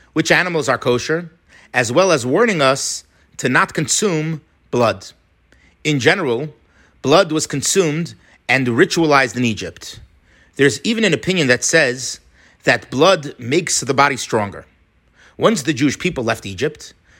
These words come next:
God strongly warned us about not consuming blood and the negative forces contained in blood,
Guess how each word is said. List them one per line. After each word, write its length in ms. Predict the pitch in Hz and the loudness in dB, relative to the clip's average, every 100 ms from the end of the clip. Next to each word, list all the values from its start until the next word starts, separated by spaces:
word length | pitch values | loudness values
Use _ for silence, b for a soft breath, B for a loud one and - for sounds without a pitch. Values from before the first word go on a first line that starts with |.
| b | b
God 220 | b 135 - | b 2 0
strongly 840 | - 143 170 202 180 175 165 147 _ _ | -2 4 4 4 0 0 -2 -8 _ _
warned 400 | 101 127 170 175 | -2 2 4 4
us 400 | 156 143 - - - b b | 2 2 -4 -12 -16 b b
about 300 | 123 113 120 | 0 0 2
not 320 | 143 170 - | 0 0 -4
consuming 520 | - 127 - 170 135 | -8 -4 0 0 -2
blood 380 | 104 107 127 156 - - b b b | -2 -2 -2 -4 -10 -18 b b b
and 160 | 135 123 | -2 0
the 80 | 120 | 2
negative 400 | 120 175 151 - | 2 2 2 0
forces 640 | 170 214 214 165 143 - - b b | 2 2 2 0 -2 -8 -12 b b
contained 680 | - 160 - 190 202 185 - | -4 -4 -2 0 0 0 -2
in 160 | 165 147 | -2 0
blood, 400 | 120 123 180 170 | 2 4 2 -2